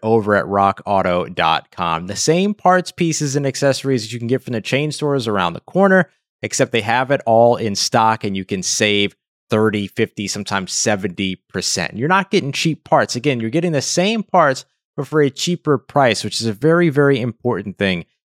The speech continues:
to remember. And again, it doesn't matter if you're a do-it-yourselfer or a professional, Rock Auto is gonna have you taken care of. And they're a family business as well. Don't forget that. They've been taking care of auto parts customers online for over twenty years.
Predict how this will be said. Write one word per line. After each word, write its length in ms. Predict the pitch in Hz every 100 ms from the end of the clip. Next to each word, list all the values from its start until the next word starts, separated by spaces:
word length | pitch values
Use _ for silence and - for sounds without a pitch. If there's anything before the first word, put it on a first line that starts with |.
| -
to 280 | 107 101 85
remember. 560 | 87 82 80 82 78 80
And 100 | 92
again, 300 | 92 104 87
it 120 | -
doesn't 260 | 120 113
matter 180 | 113 110
if 120 | 107
you're 100 | 104
a 80 | 92
do-it-yourselfer 640 | - 117 104 - 107 98 -
or 200 | 110 135
a 60 | 135
professional, 580 | - 110 101 110 101 - _ -
Rock 280 | 110 104 107
Auto 200 | 101 95
is 120 | 85
gonna 160 | 92
have 180 | 90 90
you 100 | 82
taken 300 | - 85 82
care 240 | - 82 80
of. 120 | 87
And 220 | 147 185
they're 140 | 185 165
a 40 |
family 380 | - 170 175 165
business 440 | 131 104 101 -
as 260 | - 113 98
well. 180 | 113 98
Don't 200 | 107 -
forget 300 | 117 117 -
that. 240 | 117 113
They've 100 | 110
been 100 | 104
taking 220 | 120 120
care 180 | 110 117
of 80 | 104
auto 240 | 113 117
parts 240 | - 110 -
customers 380 | 117 - 110
online 340 | 107 110 113 110
for 140 | 110
over 120 | 92
twenty 320 | 95 - 110 101
years. 380 | 107 117 113